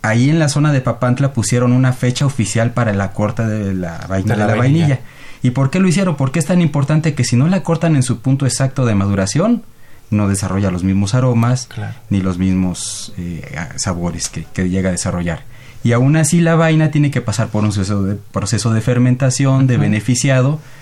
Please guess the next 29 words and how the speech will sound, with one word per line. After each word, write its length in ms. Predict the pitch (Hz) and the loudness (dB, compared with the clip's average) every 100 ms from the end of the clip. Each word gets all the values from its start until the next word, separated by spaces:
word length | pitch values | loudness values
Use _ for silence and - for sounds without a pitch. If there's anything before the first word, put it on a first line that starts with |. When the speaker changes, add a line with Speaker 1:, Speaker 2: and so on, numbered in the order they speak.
| - - | -18 -10
Speaker 1:
que 100 | - | -6
toma 300 | 120 135 143 | -2 2 2
varios 320 | 135 127 123 123 | 4 2 2 2
meses. 420 | 175 151 135 - - - - | 2 2 0 -4 -16 -18 -4
Y 40 | 104 | -2
entonces, 380 | 101 120 120 - | 0 0 0 -2
si 180 | - 101 | -2 0
tiene 220 | 127 156 | 2 4
mucha 260 | 147 139 | 2 2
humedad, 240 | 127 110 139 | 2 2 0
se 100 | 101 | -2
pudre. 340 | - 85 - - - - - - - | -4 -6 -8 -12 -16 -16 -18 -18 -12
Speaker 2:
Uf. 160 | 107 113 | -10 -6
Speaker 1:
Si 180 | - 113 | -2 2
no 920 | 117 127 135 139 139 135 131 123 110 101 | 4 4 4 4 4 4 4 2 0 0
tiene 240 | 123 120 | 2 2
la 340 | 117 104 98 95 | 2 2 0 0
maduración 500 | 98 101 95 117 117 | 0 0 0 2 2
adecuada 420 | 107 104 113 120 | 2 0 2 2
o 40 | |
la 100 | 101 | 0
fermentación 500 | 98 95 95 98 120 | 0 0 0 0 2
adecuada, 460 | 117 107 110 120 131 | 2 0 0 0 2
no 180 | 104 95 | 2 0
desarrolla 400 | 98 92 92 87 | -4 -4 -4 -2
bien 120 | 90 | -4
los 120 | - | -2
aromas. 460 | 107 135 101 - - - - - - - - | -2 0 -2 -6 -12 -14 -14 -14 -14 -16 -4
Entonces, 600 | 104 131 131 147 139 | -2 0 2 2 0